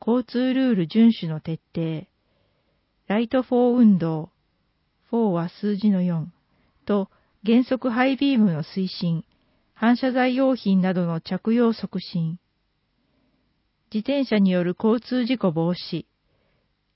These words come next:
自転車を利用するときは、下記の自転車安全利用五則を守り、安全に利用しましょう。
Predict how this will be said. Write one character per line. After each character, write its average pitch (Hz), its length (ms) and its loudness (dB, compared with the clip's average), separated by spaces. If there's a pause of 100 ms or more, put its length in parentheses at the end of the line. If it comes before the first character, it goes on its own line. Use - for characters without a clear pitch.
(120)
自 208 40 -4
転 277 260 -2
車 220 180 0
を 190 60 2
利 190 120 0
用 220 180 2
す - 140 -8
る 233 120 -2
と 226 120 -2
き 180 160 -6
は、 170 220 -4 (300)
下 269 140 -4
記 220 180 0
の 185 280 2 (120)
自 196 60 -2
転 254 280 2
車 190 220 -2
安 240 180 6
全 226 280 6
利 208 120 2
用 233 240 4
五 214 140 0
則 226 320 -2
を 175 100 2
守 180 380 0
り、 156 200 -8
安 226 260 4
全 247 200 4
に 233 140 8
利 208 120 2
用 220 200 4
し 220 140 -2
ま 226 120 4
し - 140 -4
ょ 185 240 -2
う。 - 40 -20